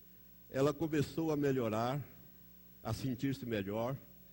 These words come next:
No dia seguinte acordou melhor, foi melhorando, levantou, começou a sentir cada vez mais forte, começou a comer, ela não comia, ela tinha dores, pararam as dores,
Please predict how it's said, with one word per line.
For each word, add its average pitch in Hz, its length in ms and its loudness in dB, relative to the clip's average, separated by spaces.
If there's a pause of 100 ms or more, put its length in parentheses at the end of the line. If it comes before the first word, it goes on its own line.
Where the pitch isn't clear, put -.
(400)
No 120 80 -2
dia 156 180 4
seguinte 143 380 0
acordou 120 480 -2
melhor, 107 460 0 (800)
foi 180 180 6
melhorando, 139 680 4
levantou, 143 920 2 (540)
começou 185 440 4
a 180 40 4
sentir 165 520 2
cada 175 300 2
vez 147 320 2
mais 139 360 2
forte, 120 540 0
começou 180 560 2
a 170 60 4
comer, 131 500 4
ela 113 180 4
não 127 180 0
comia, 120 540 -2 (540)
ela 104 140 0
tinha 143 240 0
dores, 123 320 0
pararam 160 680 4
as 104 180 0
dores, 117 380 -2